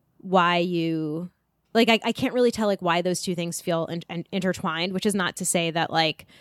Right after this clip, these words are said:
um, there aren't reasons that they could be intertwined, but I don't, I don't, like, understand them from the email you wrote. So I guess, like, the thing that I would suggest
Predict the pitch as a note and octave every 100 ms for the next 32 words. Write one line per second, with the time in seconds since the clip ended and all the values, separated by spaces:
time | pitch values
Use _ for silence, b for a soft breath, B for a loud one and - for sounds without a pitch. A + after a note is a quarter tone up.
0 | b b b - F#3+ F3 D#3 E3 - _
1 | _ _ _ _ _ - F#3+ F3+ - F3+
2 | E3 _ _ - F#3 F3 F#3 F3 D#3+ D#3
3 | E3+ B3 G#3 A#3+ B3 B3+ B3+ A#3+ G#3 F#3+
4 | G3 G3+ A3+ A#3 _ _ _ - G#3 G#3+
5 | G3 G3 G3 - _ - F#3+ E3+ _ -
6 | - F3+ E3 - D3 D#3+ E3+ F#3 F#3 E3+
7 | E3 D#3+ D#3+ E3+ F#3 F3+ G3+ G#3+ - -
8 | - G#3+ F#3 F3+ E3+ B B B B _
9 | _ _ _ _ _ - A#3+ C4 D#4+ -
10 | F4 - A#3+ - G#3 G#3+ F#3+ F#3 F#3+ F3+
11 | F3 D#3+ - _ _ _ _ _ _ _
12 | _ _ - A3 F#3 F3+ E3+ D4 - -
13 | -